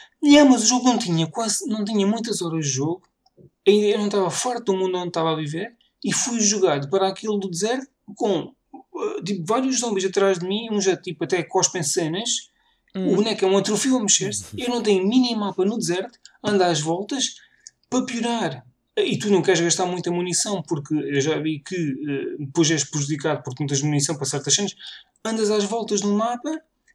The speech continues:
Speaker 1: entretanto aparecem grandes aranhas enormes que ainda cospem veneno para bué de longe, tu ficas envenenado, começas a perder. É tipo, eu senti que, tipo, esta merda é o Death Pit. Tipo, estás aqui, eu só estou aqui para morrer e, e,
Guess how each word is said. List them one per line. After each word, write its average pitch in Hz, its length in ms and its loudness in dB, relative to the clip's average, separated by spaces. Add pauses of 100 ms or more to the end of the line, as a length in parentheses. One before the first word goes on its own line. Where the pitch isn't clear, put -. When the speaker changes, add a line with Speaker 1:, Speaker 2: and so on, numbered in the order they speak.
Speaker 1:
entretanto 226 300 0
aparecem 220 400 2
grandes 226 380 0
aranhas 208 640 4
enormes 208 400 -2
que - 100 -6
ainda 202 140 4
cospem 208 400 2
veneno 190 400 -2
para 190 80 -2
bué 165 300 0
de 233 80 2
longe, 196 280 2
tu 202 100 -6
ficas 185 220 -2
envenenado, 180 400 -2
começas 190 260 -4
a 170 60 -2
perder. 160 400 -4
É - 40 -10
tipo, 202 200 -4 (540)
eu 190 120 8
senti 214 460 2
que, 202 100 -8
tipo, 208 560 -2
esta 196 300 0
merda 196 360 -2
é 143 400 0 (240)
o 160 500 0
Death 190 360 2
Pit. 117 240 -2 (360)
Tipo, 185 140 -4
estás 226 300 4
aqui, 240 500 -2 (600)
eu - 80 0
só - 100 2
estou 285 140 0
aqui 262 140 2
para 269 120 0
morrer 170 540 2
e, 185 460 -6
e, 190 460 0